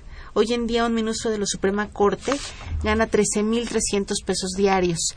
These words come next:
Si comparamos este sueldo con el sueldo de un pobre obrero, esto es una mentada de madre para los obreros pensionados que reciben dos mil quinientos. Hay cientos de miles que no tienen para comer y pocos enriqueciéndose.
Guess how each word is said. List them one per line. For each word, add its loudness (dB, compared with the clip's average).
Si 0
comparamos 4
este 0
sueldo 2
con 2
el 4
sueldo 2
de 6
un 2
pobre 4
obrero, 4
esto 2
es 0
una 4
mentada 6
de 4
madre 4
para 4
los 0
obreros 2
pensionados 2
que -4
reciben 2
dos 0
mil 0
quinientos. -2
Hay 4
cientos 2
de 4
miles 2
que -2
no 2
tienen 0
para 0
comer 0
y -2
pocos 0
enriqueciéndose. -2